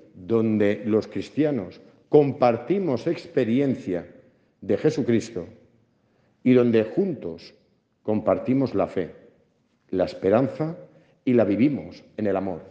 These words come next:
en la caridad. Y desde ahí sale. Fijaros,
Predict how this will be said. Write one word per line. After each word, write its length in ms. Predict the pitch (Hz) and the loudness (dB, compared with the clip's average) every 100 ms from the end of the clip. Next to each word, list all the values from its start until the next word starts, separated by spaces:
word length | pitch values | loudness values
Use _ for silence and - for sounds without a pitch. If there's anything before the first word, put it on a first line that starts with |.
| - _ _ _ _ - | -20 _ _ _ _ -4
en 160 | 101 | 0
la 140 | 95 90 | 0 0
caridad. 400 | 90 87 78 - - - _ _ _ _ _ _ _ | 0 0 -2 -6 -16 -20 _ _ _ _ _ _ _
Y 120 | 104 | -2
desde 340 | 95 92 98 82 | 0 0 0 0
ahí 420 | 127 117 - - _ _ _ _ | 0 -2 -8 -20 _ _ _ _
sale. 400 | - 85 71 73 - _ _ _ _ _ _ _ | -8 -6 -6 -12 -20 _ _ _ _ _ _ _
Fijaros, 680 | _ 104 - 147 104 - - | _ -4 2 2 0 -6 -14